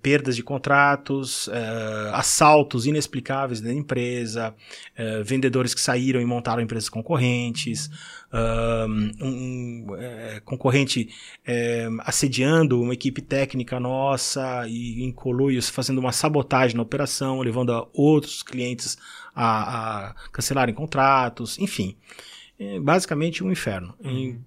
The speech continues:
Speaker 1: pouco mais de um ano, a gente, é, tava praticamente sem condições de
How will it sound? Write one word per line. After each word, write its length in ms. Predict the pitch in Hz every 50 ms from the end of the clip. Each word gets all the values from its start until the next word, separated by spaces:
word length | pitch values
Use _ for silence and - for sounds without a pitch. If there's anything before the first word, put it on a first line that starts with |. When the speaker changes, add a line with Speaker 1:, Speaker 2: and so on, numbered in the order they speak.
| - -
Speaker 1:
pouco 400 | - 165 180 175 - - 165 143
mais 340 | 135 135 139 143 139 131
de 120 | 127 127 139
um 180 | 143 147 135
ano, 560 | 123 131 135 143 147 160 160 165 165 160 165 - - -
a 80 | 135
gente, 480 | 120 107 123 131 127 - - 139 131 - _ - -
é, 380 | - 123 117 117 113 113 110 110
tava 400 | - 127 123 123 131 123 - - - - - - - _ _ _ - - 113 -
praticamente 440 | - 147 147 143 - 151 139 143 139
sem 140 | - 151 143
condições 460 | - 151 135 - - 139 131 127 117
de 180 | 117 127 123